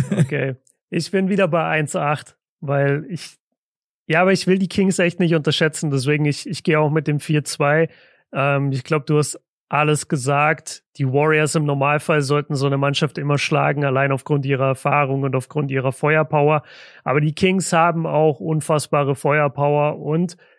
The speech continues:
Speaker 2: ähm, ja, die, die können halt, also ich hab die Warriors, sagen wir so, ich hab die Warriors echt jetzt schon in sehr, sehr vielen Playoff-Spielen natürlich gesehen, du auch, die meisten Fans auch. Und es gibt einfach Spiele,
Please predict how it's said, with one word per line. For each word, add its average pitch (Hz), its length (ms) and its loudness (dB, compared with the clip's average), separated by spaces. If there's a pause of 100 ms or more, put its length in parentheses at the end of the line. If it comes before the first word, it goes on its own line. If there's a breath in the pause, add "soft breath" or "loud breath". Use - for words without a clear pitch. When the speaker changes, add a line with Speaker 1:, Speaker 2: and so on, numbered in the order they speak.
(160 soft breath)
Speaker 2:
ähm, 143 600 0 (480)
ja, 175 240 2
die, 135 260 -4
die 127 100 -10
können 165 340 0
halt, 170 280 -2
also 165 140 0
ich 175 140 0
hab 226 160 -2
die 190 120 -2
Warriors, 202 520 0
sagen 196 200 0
wir 170 80 2
so, 170 200 -2 (220 loud breath)
ich - 140 -4
hab 190 120 -2
die 175 140 0
Warriors 185 420 4
echt 175 260 -2
jetzt 170 420 -2
schon 175 220 2
in 160 140 4
sehr, 160 200 4
sehr 156 140 4
vielen 151 240 0
Playoff-Spielen 147 600 0
natürlich 139 360 -2
gesehen, 131 360 -2
du 135 180 -4
auch, 131 320 -2
die - 120 -10
meisten 131 380 -2
Fans 131 320 -2
auch. 123 240 -2 (500 loud breath)
Und 156 560 2 (240)
es 160 240 -2
gibt - 260 0
einfach 180 340 0
Spiele, 202 720 2